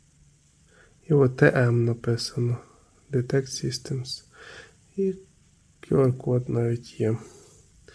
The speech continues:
Так, показую, як зібрати назад. От є гумка. І в корпусі також, дивіться. Зі всіх сторін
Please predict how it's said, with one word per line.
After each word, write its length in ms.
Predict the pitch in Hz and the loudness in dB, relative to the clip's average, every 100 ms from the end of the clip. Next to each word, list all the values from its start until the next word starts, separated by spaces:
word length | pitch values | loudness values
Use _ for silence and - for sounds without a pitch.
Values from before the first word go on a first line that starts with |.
| - - - - - - - | -20 -20 -18 -18 -18 -20 -4
Так, 300 | 127 110 - | 0 0 -2
показую, 580 | - - 151 131 127 120 | -8 2 4 6 6 6
як 140 | 117 | 4
зібрати 560 | 120 120 123 120 117 120 | 2 4 4 4 4 2
назад. 600 | 117 117 139 165 180 - - - - - - - - - - - - _ _ - - - _ - - - - _ _ _ _ _ - _ _ _ _ _ _ _ _ _ _ _ | 2 2 4 4 2 -8 -16 -20 -20 -20 -20 -8 -8 -8 -18 -20 -20 _ _ -20 -20 -20 _ -20 -20 -20 -20 _ _ _ _ _ -20 _ _ _ _ _ _ _ _ _ _ _
От 260 | 165 160 147 | -2 0 4
є 120 | 135 | 4
гумка. 600 | 113 127 131 135 190 180 - - - - - - - - - - - - - - | 6 6 6 2 -2 -2 -6 -14 -16 -18 -18 -20 -20 -20 -20 -20 -20 -20 -14 -6
І 220 | 156 160 - - - - - - | -2 -4 -6 -20 -20 -20 -20 -20
в 120 | - | -6
корпусі 600 | - 160 170 151 - 135 | 2 2 2 -2 -2 -6
також, 500 | - 120 117 120 117 | 0 -2 0 -4 -2
дивіться. 560 | 117 120 117 - 120 - _ _ _ _ - - - - - - _ _ _ _ _ _ _ _ - | 0 0 0 0 -2 -2 _ _ _ _ -20 -20 -20 -20 -20 -20 _ _ _ _ _ _ _ _ -10
Зі 160 | 127 127 | -2 0
всіх 320 | 127 - 131 | 0 0 -2
сторін 580 | - 139 131 156 185 | -2 -2 0 2 0